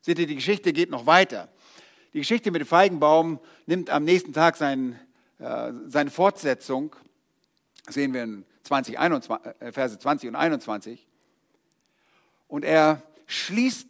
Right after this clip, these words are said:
praktisch die Geschichte von der Tempelreinigung, die wir auch schon gelesen haben, in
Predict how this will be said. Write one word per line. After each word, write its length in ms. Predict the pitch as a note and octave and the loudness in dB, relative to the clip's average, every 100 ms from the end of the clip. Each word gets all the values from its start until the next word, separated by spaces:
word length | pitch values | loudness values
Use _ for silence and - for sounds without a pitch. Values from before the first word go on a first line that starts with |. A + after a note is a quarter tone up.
| _ | _
praktisch 480 | - F#3 A3 F3 - | 0 0 0 -6 -8
die 100 | D3 | -10
Geschichte 600 | C#3 C#3 - A#3+ - D#3 | -8 -8 -6 -8 -6 -8
von 220 | C3 D3+ | -6 -6
der 220 | C#3 B2+ - | -4 -4 -4
Tempelreinigung, 1080 | A3+ A3 F3 C3+ F3 A#3 G#3 B2+ C3 F3 - _ _ | -4 -4 -4 0 2 2 0 -4 -4 -6 -16 _ _
die 100 | A2+ | -8
wir 80 | B2 | -6
auch 60 | C3 | -6
schon 160 | D3+ | -6
gelesen 440 | E3+ F#3 G3+ D3+ C3 | -2 2 2 0 -2
haben, 360 | B2 B2 E3 - _ - - _ _ _ | 0 -2 -4 -16 _ -20 -20 _ _ _
in 360 | - A#3 A#3 | 6 6 4